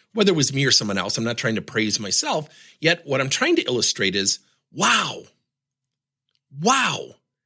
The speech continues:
had I not jumped in, she would have gone and told three or four other people she was upset.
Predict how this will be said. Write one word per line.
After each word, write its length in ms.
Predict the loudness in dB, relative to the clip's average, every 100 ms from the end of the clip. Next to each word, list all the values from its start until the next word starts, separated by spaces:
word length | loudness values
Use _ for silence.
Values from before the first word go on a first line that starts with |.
| _ _ -4
had 200 | 0 2
I 160 | 2
not 220 | 2 0
jumped 360 | 2 0 0 0
in, 460 | 2 2 -2 -8 -16 _ _ _ _ _ _ _ -2
she 260 | 2 2
would 140 | 2 0
have 100 | 0
gone 200 | 0 0
and 100 | 0
told 240 | -2 -4
three 260 | -6 -2 -2
or 80 |
four 220 | 0 -2 -2
other 180 | -2
people 340 | -4 -8 -10 -4
she 260 | 0 0
was 200 | 2 2
upset. 480 | 2 0 -2 -2 -12